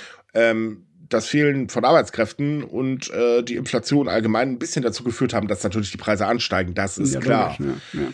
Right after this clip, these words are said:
Speaker 1: Also das sind mal eben so zusätzliche fünfzig Milliarden Yen, das sind dreihundertzwölf Millionen Euro, die da halt eben alleine nur durch die Inflation und schwachen Yen noch oben drauf kommen. Also das ist, das ist viel.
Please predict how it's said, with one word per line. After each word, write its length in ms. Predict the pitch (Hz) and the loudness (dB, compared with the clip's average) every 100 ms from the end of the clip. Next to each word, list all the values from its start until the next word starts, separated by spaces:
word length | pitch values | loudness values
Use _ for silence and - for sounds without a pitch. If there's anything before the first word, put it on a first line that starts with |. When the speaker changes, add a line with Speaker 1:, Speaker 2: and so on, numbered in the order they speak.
| - - | -12 -6
Speaker 1:
Also 400 | 113 110 117 110 | -2 4 4 4
das 180 | 117 | 0
sind 140 | 143 143 | -2 0
mal 120 | 123 | 0
eben 160 | 127 127 | 0 0
so 440 | 120 131 123 127 | 2 6 6 4
zusätzliche 520 | - 156 143 120 113 | -2 0 0 0 -4
fünfzig 420 | 110 139 - 123 | -2 -4 -2 0
Milliarden 420 | 123 117 123 123 92 | 2 2 2 2 0
Yen, 160 | 92 | 0
das 100 | 104 | 0
sind 180 | 107 101 | -2 -2
dreihundertzwölf 920 | 107 104 101 73 101 98 - 113 107 | 0 0 -2 0 2 2 2 0 2
Millionen 260 | 113 101 101 | 2 0 2
Euro, 420 | 110 104 98 123 - - - - - _ _ _ | 2 4 2 0 -6 -16 -16 -18 -20 _ _ _
die 120 | 127 123 | -4 0
da 120 | 120 | 2
halt 160 | 120 | 2
eben 240 | 107 117 - | 2 0 -2
alleine 380 | 110 113 123 127 | 2 4 4 4
nur 340 | 135 147 143 | 6 6 6
durch 140 | 139 | 2
die 100 | - | 0
Inflation 480 | 135 123 - 123 135 | -2 -2 0 2 2
und 120 | 104 | 0
schwachen 280 | - 110 113 | -2 -2 0
Yen 140 | 107 107 | 0 2
noch 160 | 104 | 0
oben 180 | 110 110 | 0 -2
drauf 340 | 104 107 104 - | 2 2 2 -2
kommen. 300 | 87 85 76 | -8 -8 -8
Also 240 | 90 95 | -6 -6
das 300 | 87 98 85 | -4 -6 -4
ist, 440 | 107 101 - - | -4 -4 -6 -4
das 160 | 104 104 | -4 -2
ist 160 | 131 - | -2 0
viel. 380 | 180 120 82 | 4 4 2